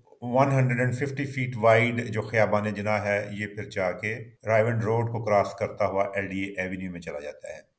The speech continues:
तो अगर कोई साहब इस इन-, प्लॉट में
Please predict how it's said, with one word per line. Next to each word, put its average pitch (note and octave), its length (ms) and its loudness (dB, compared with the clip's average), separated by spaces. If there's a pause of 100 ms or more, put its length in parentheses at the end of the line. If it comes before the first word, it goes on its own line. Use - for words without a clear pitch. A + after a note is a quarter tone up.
तो A2 80 -10
अगर A#2 300 0
कोई C3+ 680 0
साहब A#2 560 4
इस A2+ 200 -4
इन-, - 380 -6
प्लॉट A2 380 4
में A2 460 -4